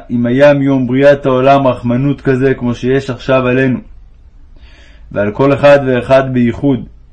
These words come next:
כפי אשר יודע כל אחד את נגעי לבבו.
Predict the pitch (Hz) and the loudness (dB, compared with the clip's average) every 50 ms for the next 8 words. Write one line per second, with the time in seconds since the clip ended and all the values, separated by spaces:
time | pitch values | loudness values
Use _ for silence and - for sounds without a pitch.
0 | - - - - - - - - - - - 131 139 135 127 - 131 127 120 117 | -20 -20 -20 -20 -20 -20 -18 -14 -14 -6 -2 0 0 0 0 -2 -2 -2 0 -2
1 | 113 113 123 143 147 143 135 127 - 139 139 131 127 123 131 135 139 131 117 123 | -2 0 2 4 4 4 4 4 2 -2 -2 -2 -2 0 0 0 0 0 -2 -4
2 | 123 120 113 113 113 127 135 139 139 123 123 123 123 139 139 - - - | -2 -2 -2 -2 0 0 0 0 0 0 -2 -2 0 0 -2 -2 -4 -12